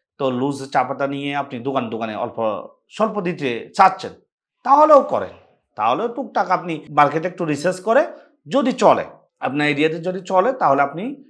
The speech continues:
টুকটাক করেন। এটা হচ্ছে, এটা এক বস্তা চা পাতা নিলেন, দোকানদারকে দিলেন, কিন্তু পাশাপাশি আপনি প্যাকেট চা পাতা নিয়ে বিজনেস করতে হবে।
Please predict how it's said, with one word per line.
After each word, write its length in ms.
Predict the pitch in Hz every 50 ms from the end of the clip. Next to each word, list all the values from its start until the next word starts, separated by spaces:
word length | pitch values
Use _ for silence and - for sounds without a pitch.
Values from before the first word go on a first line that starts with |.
| _ _ -
টুকটাক 460 | 311 339 262 - - - 214 - -
করেন। 220 | 139 127 123 117 120
এটা 200 | 131 131 156 170
হচ্ছে, 200 | 170 175 - 226
এটা 200 | 254 277 247 226
এক 180 | 185 151 139
বস্তা 220 | 151 151 - 208 214
চা 180 | 208 226 185
পাতা 220 | 175 208 - 262 254
নিলেন, 420 | 262 269 277 339 330 233 - - - _ _ -
দোকানদারকে 460 | 165 170 175 185 160 170 165 165 185 233
দিলেন, 300 | 214 254 262 294 262 -
কিন্তু 200 | 240 208 196 170
পাশাপাশি 440 | 202 175 170 - 214 226 233 -
আপনি 160 | 277 247 233 175
প্যাকেট 340 | - 180 160 160 180 180
চা 120 | - 175 165
পাতা 80 | 160
নিয়ে 140 | 151 147 131
বিজনেস 260 | 123 117 104 104 101
করতে 280 | - - - - - 90
হবে। 140 | 80 78